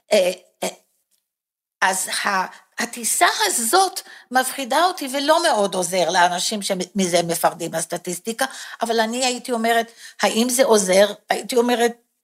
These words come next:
"כן, אני חושבת, כי למה אני כל כך שאננה?" אני חושבת שאני כל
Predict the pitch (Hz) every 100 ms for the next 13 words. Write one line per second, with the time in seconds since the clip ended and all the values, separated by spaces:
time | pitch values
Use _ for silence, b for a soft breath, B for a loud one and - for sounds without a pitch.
0 | _ _ _ - 214 151 185 202 185 208
1 | 196 - 180 156 185 208 - 185 175 208
2 | 240 196 175 185 226 170 - _ _ -
3 | 202 190 190 - 220 190 185 185 175 B
4 | B B 202 180 - - 175 262 311 262
5 | 214 269